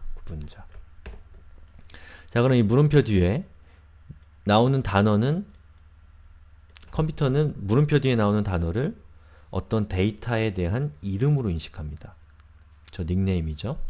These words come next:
이 닉네임은 이 에이치티엠엘 코드상에서 어디서 사용되나요? 예, 여기 닉네임이라고 하는 것 뒤에 보면 인풋이 있고 그 인풋의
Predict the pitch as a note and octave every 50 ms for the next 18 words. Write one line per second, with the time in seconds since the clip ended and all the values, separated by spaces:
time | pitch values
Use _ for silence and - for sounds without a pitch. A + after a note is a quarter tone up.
0 | - - - - - - A2+ G#2+ A2+ A#2+ C3 C3+ C3 B2+ B2+ B2+ C#3 D3 D3 C#3+
1 | C#3+ - - - - - - G#2+ A2 G2+ G2+ G2+ - - - - C#3 B2 A#2+ A#2+
2 | A2+ - B2+ A2+ A#2 G#2+ A#2+ A2+ A2 A2 G#2 F2+ F#2 G#2 G2+ G#2 A#2 A2 G2+ G2+
3 | F#2 F#2+ E2+ E2+ F2+ G#2 B2+ E3 F3+ - - - - - - - - - - -
4 | - - G2+ F#2+ F#2 F#2+ G2+ G2+ F2+ F#2+ G2 A2 A#2 A#2 A#2 A#2 A2+ A2 A2 G#2+
5 | G2+ G2 F#2 F2 F2+ F2+ F2 E2+ F2+ F#2 F2+ E2+ D#2 - - - - - - -
6 | - F2+ - - - - F#2+ F#2 E2+ E2+ E2+ F2+ G#2+ A2 E2+ - G2 G2+ G2+ G2
7 | G#2+ A#2 A2 - - D#2+ - - - - A2 C#3 G3+ - - - - - - -
8 | - - - G#2+ F#2+ F#2+ F#2 - - G#2 G2 B2 C3+ C#3 D3 F3 - -